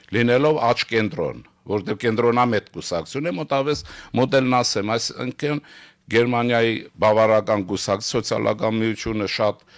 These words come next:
թվով, բանով հզոր չի, շատ չի, բայց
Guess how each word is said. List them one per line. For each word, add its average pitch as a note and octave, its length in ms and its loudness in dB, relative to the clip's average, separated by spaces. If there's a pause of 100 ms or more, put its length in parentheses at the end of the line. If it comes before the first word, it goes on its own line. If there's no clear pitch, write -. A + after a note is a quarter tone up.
(420)
թվով, A2+ 500 2 (120)
բանով G#2+ 420 2
հզոր G#2+ 320 0
չի, A2+ 160 -4
շատ G#2+ 380 0
չի, D#3 180 -4
բայց A#2+ 280 -2